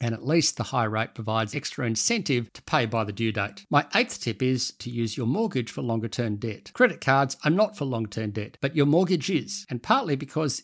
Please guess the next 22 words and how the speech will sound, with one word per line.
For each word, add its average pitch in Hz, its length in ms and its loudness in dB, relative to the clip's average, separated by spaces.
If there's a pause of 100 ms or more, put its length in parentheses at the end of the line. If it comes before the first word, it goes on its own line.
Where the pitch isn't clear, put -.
it's 135 220 -2
secured 151 500 -2
by 143 140 4
your 127 160 2
house, 180 580 0
mortgage 160 400 -4
rates 127 240 -2
are 147 140 0
low 185 260 2
compared 131 440 -4
to 156 160 -6
other 120 240 -2
borrowing 127 420 2
rates. 104 380 -6
So - 180 4
if - 160 2
you 196 100 0
have 156 200 2
any 156 160 0
debt 156 240 2
that - 180 -4
may 143 360 2